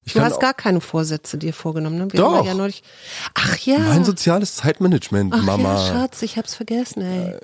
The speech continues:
Speaker 1: Äh, ja,
Speaker 2: Peace
Speaker 1: tut-
Speaker 2: and love.
Speaker 1: <laughs> Ja, okay, okay, okay. Das geht auch gut, muss ich tatsächlich sagen.
Speaker 2: Ja.
Speaker 1: Also ich fühle mich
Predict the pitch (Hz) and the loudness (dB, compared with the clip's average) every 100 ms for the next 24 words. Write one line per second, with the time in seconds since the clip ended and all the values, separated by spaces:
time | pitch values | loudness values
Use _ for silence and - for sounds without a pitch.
0 | - 101 135 180 - 262 - 262 233 233 | -4 0 2 2 2 -2 2 0 0 -2
1 | - 127 104 117 156 - 127 170 160 - | 0 2 2 4 4 2 2 2 2 2
2 | 165 151 - 139 - - - - - - | 2 2 2 -2 -2 -10 -18 -20 -20 -6
3 | - 143 - 190 175 269 - 117 92 - | -2 -2 0 0 2 0 2 0 0 -6
4 | - 101 95 - 98 98 82 85 90 98 | -4 -2 -2 -2 0 -2 -2 -6 -4 -4
5 | 95 - - 233 196 107 123 131 165 175 | -8 -12 -6 0 2 4 2 2 4 4
6 | 160 - | 4 0